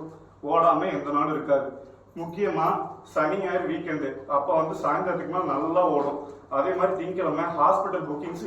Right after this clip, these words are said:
ஹெவியா வரும், இதை ஃபாலோ பண்ணிக்கோங்க. செவ்வாய்க்கிழமை கொஞ்சம் டல்லா இருக்கும், மத்தபடி புதன், வியாழன் எல்லாம் நல்லாவே ஓடும், எல்லா வாடகையும் கரெக்டா கொடுப்பாங்க.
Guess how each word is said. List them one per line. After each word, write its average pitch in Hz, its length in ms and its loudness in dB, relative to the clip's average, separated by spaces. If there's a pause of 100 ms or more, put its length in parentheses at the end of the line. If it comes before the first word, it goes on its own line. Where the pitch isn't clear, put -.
ஹெவியா 160 460 0
வரும், - 220 -2 (400)
இதை 156 180 0
ஃபாலோ 160 280 4
பண்ணிக்கோங்க. 139 420 -6 (180)
செவ்வாய்க்கிழமை 226 600 2
கொஞ்சம் 147 240 -4
டல்லா 156 260 2
இருக்கும், - 300 -6 (460)
மத்தபடி 185 400 2 (100)
புதன், 180 300 0
வியாழன் 165 380 4
எல்லாம் 196 260 -2
நல்லாவே 175 440 0 (120)
ஓடும், 147 300 -2
எல்லா 156 280 2
வாடகையும் 185 320 2
கரெக்டா 156 260 -2
கொடுப்பாங்க. 143 400 -4